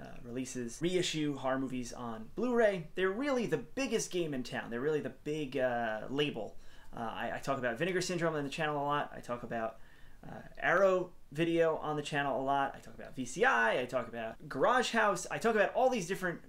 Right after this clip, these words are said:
film labels, uh, Blu-ray labels, but the, really the, the, the big boy in the pool is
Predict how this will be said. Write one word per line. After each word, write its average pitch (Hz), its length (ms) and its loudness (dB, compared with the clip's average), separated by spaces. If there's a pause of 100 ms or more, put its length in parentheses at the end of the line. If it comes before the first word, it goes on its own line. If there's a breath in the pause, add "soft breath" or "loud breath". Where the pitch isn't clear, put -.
(120)
film 233 360 2
labels, 135 460 -2 (480 soft breath)
uh, 117 200 -4
Blu-ray 180 380 4
labels, 123 400 -2
but - 140 -2
the, 147 80 0
really 247 380 -2
the, 143 120 -2 (220)
the, 127 120 -4 (120)
the 147 80 -4
big 208 340 -2
boy 160 240 2
in 131 160 -2
the 123 60 -2
pool 165 480 2 (520 soft breath)
is 175 500 0